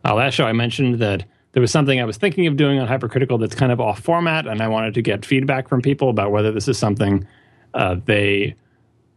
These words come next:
would actually like or not like. Uh, and I didn't want it to be like, "I'm gonna, I'm thinking of doing this, but if you don't want me to, send me email"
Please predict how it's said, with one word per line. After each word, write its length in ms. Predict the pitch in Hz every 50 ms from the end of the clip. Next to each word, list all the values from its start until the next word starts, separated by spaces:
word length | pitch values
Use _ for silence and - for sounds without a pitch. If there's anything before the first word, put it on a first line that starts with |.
| _ _ -
would 320 | - - 67 135 117 110 110
actually 300 | 95 98 - - 101 90
like 340 | 92 101 113 117 113 - - -
or 80 | 98
not 200 | 95 107 127 135 147
like. 340 | 151 151 156 156 - - _ _ _ _ _ _ _ _ _ _
Uh, 280 | - 139 - 87 92 - - - _ _
and 160 | - 131 117
I 140 | 110 110 113
didn't 280 | 101 104 147 151 160 143
want 200 | 127 131 131 131
it 80 | 135 -
to 60 | 123
be 140 | 123 127 123
like, 260 | 113 107 107 104 101
"I'm 160 | - 117 131
gonna, 180 | 139 135 131 127 -
I'm 180 | 131 123 123
thinking 240 | 120 175 165 135 156 147
of 60 | 127
doing 220 | 131 143 139 139
this, 160 | 135 127 -
but 80 | 143 123
if 60 | 117 113
you 60 | 113
don't 180 | 101 110 123 117
want 160 | 113 110 110
me 80 | 113 110
to, 140 | 110 117 120
send 180 | 113 - 107 101
me 180 | 104 101 101 107
email" 340 | 113 113 110 110 113 113